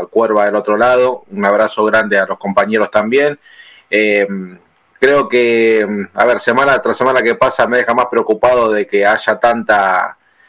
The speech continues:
tanta discusión interna para ver cuál será el futuro de este San Lorenzo, a ver cuál es el técnico que, que venga, eh, para, para llevar adelante un nuevo proceso en el Ciclón, algo que necesitamos que se tome con conciencia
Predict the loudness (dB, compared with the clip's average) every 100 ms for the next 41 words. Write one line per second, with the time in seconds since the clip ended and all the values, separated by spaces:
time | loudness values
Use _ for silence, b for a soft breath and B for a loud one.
0 | b b _ -2 2 0 0 -2 -2 0
1 | 0 -2 0 0 2 0 0 0 2 0
2 | 0 0 0 0 0 0 -2 -2 0 2
3 | 0 -2 -2 -2 0 0 0 0 0 2
4 | 0 -2 0 0 0 -4 -2 -2 -2 -2
5 | -2 0 -2 -2 -4 -4 0 2 2 0
6 | 0 2 0 B B B B -4 0 0
7 | -2 -2 0 0 0 -2 -2 -2 -2 0
8 | 0 2 2 0 0 -2 0 0 0 -2
9 | -2 -2 -2 -2 -2 -4 0 0 0 -4
10 | 0 0 0 -2 -2 -4 -2 0 0 -2
11 | -4 -2 0 0 -2 -2 0 -2 -2 -2
12 | 0 0 0 0